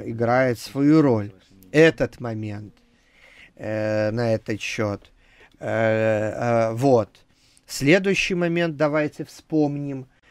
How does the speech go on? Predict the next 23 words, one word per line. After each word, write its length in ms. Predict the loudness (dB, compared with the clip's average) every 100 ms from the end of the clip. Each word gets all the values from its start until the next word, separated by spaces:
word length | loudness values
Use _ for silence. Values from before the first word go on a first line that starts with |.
| _
Да, 560 | -4 2 4 4 2 0
ну, 1000 | -4 -6 -6 -8 -10 -12 -12 -10 -8 -8
разное. 600 | -2 2 4 2 -2 -4
Это 220 | -4 -6 -6
в 40 |
том 200 | -4 -4
числе 320 | -4 -4 -4
взять 300 | -2 -2 -2
на 100 | -4
себя 340 | -8 -6 -2 -2
ответственность. 1160 | -4 -8 -8 -10 -16 -12 -10 -10 -14 -20 _ _ _ _ _ _ _ _ _
Это, 100 | -2
э, 220 | 0 0
взять 400 | 0 2 2 0
на 60 |
себя 260 | -6 -4 -4
функции, 720 | -4 -2 0 0 -4 -6 -6
обязательства. 1000 | -4 -4 0 4 4 2 -2 -12 -14 -20 -20 _
А 120 | -10
готовы 480 | -4 -4 -2 -4 -4
ли 120 | -4
эти 220 | -6 -8 -16
страны? 560 | -20 _ -20 -20 _